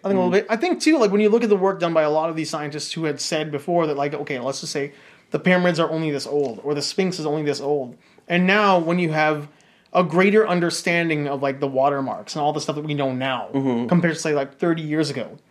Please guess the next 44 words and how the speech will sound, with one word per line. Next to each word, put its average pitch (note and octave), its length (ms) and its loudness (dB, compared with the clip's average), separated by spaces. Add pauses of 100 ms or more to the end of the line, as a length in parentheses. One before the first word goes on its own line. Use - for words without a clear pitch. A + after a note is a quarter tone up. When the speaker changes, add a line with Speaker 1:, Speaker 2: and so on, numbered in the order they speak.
(220)
Speaker 1:
like, F3 300 2
oh, C#4+ 120 8
no, G3+ 220 4
it's D3 100 -2
clearly, F#3+ 480 0
like, C3+ 300 -2
two G3+ 140 0
thousand D3+ 300 0
years C#3 140 -2
older C#3+ 220 -4
than C3+ 80 -2
we C3+ 40 -4
believed C#3+ 320 -4
it A2+ 100 -6
was, A2 220 -12
right? C#3 240 -12
Speaker 2:
Yeah. A#2 200 0 (140)
Speaker 1:
So B3 120 2
there F#3+ 140 6
are - 120 4
things C#4+ 260 4
out A#3 280 2
there G3+ 80 6
that E3+ 140 2
we're D#3+ 100 2
now D#3+ 320 4
learning D3 640 0 (100)
that D3 100 0
are D3+ 180 0
older G3+ 380 6
than D#3 140 0
we D#3+ 80 0
believed D3+ 380 -2
they C#3 120 0
were. A2 220 -8
And F3 120 0
we're F#3+ 80 6
Speaker 2:
Yeah. - 60 2
Speaker 1:
finding G3+ 260 4
civilizations F#3 680 2
that D3 100 -4
are D#3 80 -6
clearly C#4 640 4
older E3+ 480 2